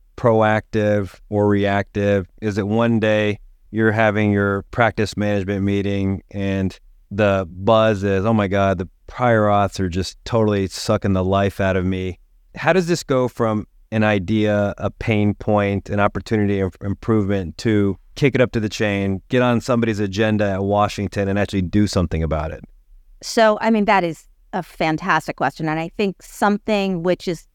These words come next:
Speaker 2: a fairly salient example that has evolved in your and my professional lifetime is probably pharmacy benefit managers. So I don't know, you know, how much you interface with pharmacy benefit programs, but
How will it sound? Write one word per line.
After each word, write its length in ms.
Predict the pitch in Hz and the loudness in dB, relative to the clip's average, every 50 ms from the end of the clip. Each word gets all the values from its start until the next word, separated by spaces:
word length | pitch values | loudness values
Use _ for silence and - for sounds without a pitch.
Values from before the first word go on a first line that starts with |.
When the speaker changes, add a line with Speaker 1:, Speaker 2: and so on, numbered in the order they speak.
| - | -16
Speaker 2:
a 340 | - - 202 208 78 - - | -12 -8 -8 -6 -6 -8 -8
fairly 320 | - - 226 220 208 196 | -4 0 0 0 0 0
salient 460 | 180 - - - 190 196 202 208 190 180 | -2 -4 -2 0 0 2 2 2 0 -2
example 460 | 165 - 185 170 165 156 - 180 170 | -2 -2 -2 0 0 0 0 -2 0
that 140 | 151 147 170 | 0 0 -2
has 240 | 180 165 151 - - | -2 -4 -4 -4 -6
evolved 560 | - 190 175 180 175 175 180 180 165 - - - | -6 -2 0 2 2 2 0 -2 -4 -6 -8 -6
in 400 | - 170 165 165 165 165 160 160 - _ - - - - - - | -4 -2 -2 -2 -2 -4 -6 -6 -8 _ -20 -20 -20 -20 -14 -6
your 260 | - 202 208 208 190 | -2 0 2 2 2
and 100 | 185 185 | 2 2
my 180 | 185 185 196 196 | 2 2 2 2
professional 580 | - 208 185 - 165 156 156 - - 170 160 | 0 -2 -2 0 0 0 -2 -2 -6 -4 -4
lifetime 420 | 151 165 160 160 - - 165 160 160 | -2 -2 -2 -2 -2 -2 -4 -2 -2
is 80 | 156 - | -4 -4
probably 300 | - 190 170 165 175 165 | -2 -2 -2 -2 -2 -2
pharmacy 420 | - 185 175 175 170 - - 175 | 0 0 0 0 0 -2 -4 -2
benefit 360 | - 143 143 151 139 - 117 | 0 0 0 0 -2 -4 -4
managers. 600 | - 135 131 123 127 135 - - 104 98 98 - | -2 -2 -2 0 -2 -2 -4 -4 -6 -8 -8 -10
So 500 | - - - 190 160 160 156 156 156 - - | -8 -2 0 2 2 2 0 -2 -4 -4 -2
I 120 | - 180 | -2 0
don't 240 | 175 196 180 165 160 | 0 0 0 0 0
know, 340 | 190 175 165 165 160 160 - - - - | -2 -2 0 -2 -2 -4 -6 -10 -12 -8
you 100 | - 180 | -4 -4
know, 100 | 170 139 | -2 -2
how 160 | 135 196 196 | -2 0 0
much 260 | 202 190 185 - - | 0 0 0 -2 -2
you 120 | 190 180 - - | -4 -2 -2 0
interface 680 | 196 208 196 - 208 185 - - 180 165 165 160 - - | 0 0 0 0 -2 -4 -2 -2 -2 -2 -2 -2 -4 -4
with 240 | 170 156 156 151 - | -2 -2 -2 -4 -4
pharmacy 400 | - 156 151 151 139 - 180 156 | -4 -4 -4 -4 -4 -6 -6 -2
benefit 460 | - 220 208 196 190 185 190 - - | 2 2 2 2 2 0 -4 -4 -4
programs, 480 | - 196 185 180 175 170 160 160 160 - | -2 -2 -2 0 0 0 -2 -2 -4 -4
but 240 | - - 185 165 | 0 2 2 0